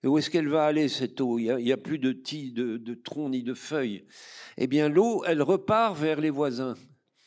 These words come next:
Non, c'est une communication, si vous voulez, mais ça,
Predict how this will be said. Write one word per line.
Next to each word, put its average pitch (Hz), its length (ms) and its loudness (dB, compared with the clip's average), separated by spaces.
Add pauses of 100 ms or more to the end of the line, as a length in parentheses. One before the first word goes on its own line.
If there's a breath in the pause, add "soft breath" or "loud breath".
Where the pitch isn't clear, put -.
(380 soft breath)
Non, 139 300 -10
c'est - 300 -10
une 123 140 -8
communication, 147 720 -4
si - 140 -6
vous 123 60 -4
voulez, 180 200 0
mais 147 120 0
ça, - 140 -6